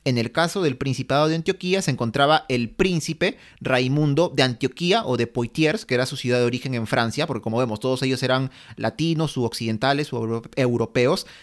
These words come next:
Y en el caso del Condado de Edesa, que es donde nos vamos a detener por un momento, porque acá empieza todo lo que vamos a contar ahora, reinaba o gobernaba, mejor dicho, el conde Joselino segundo.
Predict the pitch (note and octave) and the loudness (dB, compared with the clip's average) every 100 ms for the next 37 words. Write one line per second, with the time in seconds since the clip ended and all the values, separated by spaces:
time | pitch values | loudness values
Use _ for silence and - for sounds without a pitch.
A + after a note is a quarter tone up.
0 | - - C4 B3+ A3+ G#3 A3+ F#3+ B2 B2+ | -16 -2 0 0 -2 -2 0 -2 -2 -2
1 | B2 F#3+ A#3 F3 C3 D3 D3 G3+ C3+ D3 | 0 2 4 4 4 2 0 -2 0 0
2 | A#2+ A2+ D3 D3 B2 A#2 B2 D3 A#2+ D3+ | 0 -2 -2 0 0 0 -2 -2 0 0
3 | D#3 C3+ C3+ - - B2 A2+ C#3+ C#3+ C#3 | 0 0 -2 -2 -4 -4 -4 -2 -4 -2
4 | D#3+ D#3+ C#3+ D3 C#3+ B2 D3+ C#3+ C3+ B2 | -2 -2 -2 0 0 0 -2 -2 -4 -2
5 | B2 C3+ C3+ G3 - - - - C3+ C3 | 0 2 2 0 -4 -20 -20 -4 0 2
6 | C#3+ D#3 F3+ - C3+ B2+ B2 A#2 A#2+ E3 | 2 4 4 4 4 4 4 4 2 2
7 | F3+ C3 C#3 C#3+ F#3+ - C3 - G3+ G3 | 2 2 2 2 0 0 -2 2 2 4
8 | G#3+ G#3 E3+ C#3+ - C3 F3 F3+ E3+ C3+ | 0 2 2 2 2 0 0 0 0 4
9 | C3+ G#2 - | 4 2 -6